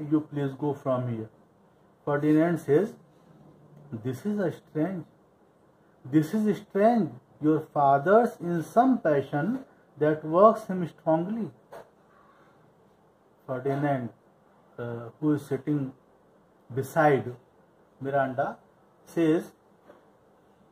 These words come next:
Ferdinand says to Miranda, "This is a strange,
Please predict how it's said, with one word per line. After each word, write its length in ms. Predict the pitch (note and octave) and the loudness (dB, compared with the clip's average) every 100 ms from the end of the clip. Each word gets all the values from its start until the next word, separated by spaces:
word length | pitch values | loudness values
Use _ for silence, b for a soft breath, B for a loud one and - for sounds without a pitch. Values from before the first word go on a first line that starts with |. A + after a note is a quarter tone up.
| _ _ _ _ _ - | _ _ _ _ _ -6
Ferdinand 480 | D3+ D3 D#3+ D3+ C#3+ | -4 0 2 2 0
says 260 | - E3 D#3+ | -2 -2 0
to 60 | D#3+ | 0
Miranda, 540 | D3 C#3 C3 D3+ A3+ _ _ _ _ _ | 2 2 0 -2 -6 _ _ _ _ _
"This 320 | D3+ C#3 E3 A3 | -12 -4 -4 -4
is 140 | B3+ | -6
a 140 | G#3+ | -6
strange, 460 | D#3 - F3 F3+ D#3+ | -8 -14 -16 -14 -14